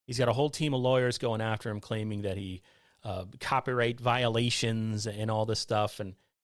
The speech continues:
Unique Entertainment earlier this month filed paperwork asking for sanctions, that sanctions be taken against, that the court issue sanctions against Schaub for basically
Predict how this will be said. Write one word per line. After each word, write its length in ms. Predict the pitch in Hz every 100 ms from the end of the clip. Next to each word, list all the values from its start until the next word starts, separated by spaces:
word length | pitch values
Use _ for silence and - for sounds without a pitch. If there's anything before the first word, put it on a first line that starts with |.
| _ -
Unique 280 | 139 160 165
Entertainment 680 | 151 131 - 143 131 113 120 _ _ _ _ -
earlier 300 | 135 131 127
this 220 | 120 -
month 260 | 120 113 110
filed 400 | - 113 107 101
paperwork 720 | - 117 - 110 110 104 - _ _ _
asking 340 | 123 127 - 127
for 140 | -
sanctions, 680 | - - 190 254 - - -
that 160 | - -
sanctions 640 | - 180 - 104 90 - - _ _ -
be 200 | 107 101
taken 520 | - 143 135 110 104
against, 400 | 113 95 104 107
that 60 | -
the 80 | 98
court 280 | - 156 143
issue 240 | 135 - 117
sanctions 540 | - 135 135 123 107
against 440 | 101 120 131 - - _ _ _
Schaub 500 | - - 107 101 101
for 120 | -
basically 720 | 101 123 120 117 113 107 104